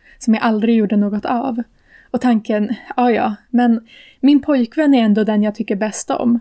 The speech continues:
så jag får väl vara nöjd med valet jag gjort."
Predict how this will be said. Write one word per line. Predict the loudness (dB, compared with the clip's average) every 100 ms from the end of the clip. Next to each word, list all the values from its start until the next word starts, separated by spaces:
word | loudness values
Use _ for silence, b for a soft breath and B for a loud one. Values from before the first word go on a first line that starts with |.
| -4 -8
så | -2
jag | 0
får | 0
väl | 0 0
vara | 0 0
nöjd | 2 4 2 0
med | -2 -2
valet | -2 -2 -2
jag | -2
gjort." | -2 -4 -12 -20